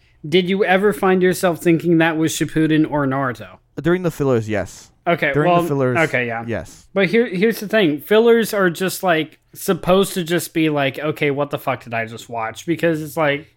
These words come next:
Speaker 1: they're there just for pure entertainment aspect. Like, there's no continuity, there's no, like, core storytelling or anything like that. Like, the only thing that you have
Speaker 2: Right.
Speaker 1: to do is make sure the characters are true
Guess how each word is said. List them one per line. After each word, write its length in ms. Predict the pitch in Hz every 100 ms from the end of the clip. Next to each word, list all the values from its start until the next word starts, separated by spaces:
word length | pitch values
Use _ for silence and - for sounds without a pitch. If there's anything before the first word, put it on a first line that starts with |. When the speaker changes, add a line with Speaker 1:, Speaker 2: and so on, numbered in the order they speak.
| _
Speaker 1:
they're 180 | 160 180
there 280 | 170 196 196
just 500 | 156 160 170 170 -
for 300 | - 170 156
pure 540 | - - 160 156 156 165
entertainment 580 | 143 139 127 147 135 127
aspect. 540 | 120 113 - 120 117
Like, 300 | 139 127 127 _ _ _
there's 180 | 160 156
no 160 | 175
continuity, 800 | 165 175 160 165 190 214 214 214
there's 240 | 190 165
no, 200 | 170 160 156
like, 400 | 143 139 127 - _ _ 185 - - 170
core 560 | - 175 170 175 170
storytelling 800 | - - 156 165 165 170 160 160
or 80 | 143
anything 240 | 143 139
like 160 | 147 139
that. 240 | 139 139 135
Like, 200 | 139 -
the 100 | 165
only 220 | 180 185
thing 180 | 208 196
that 140 | 190
you 60 | 170
have 100 | 147
Speaker 2:
Right. 60 | 135
Speaker 1:
to 40 |
do 180 | 156 160
is 160 | 156 -
make 160 | 147
sure 140 | 135 160
the 120 | 143
characters 540 | 143 147 143 151 139
are 100 | 143
true 580 | 131 - 135 135 131 135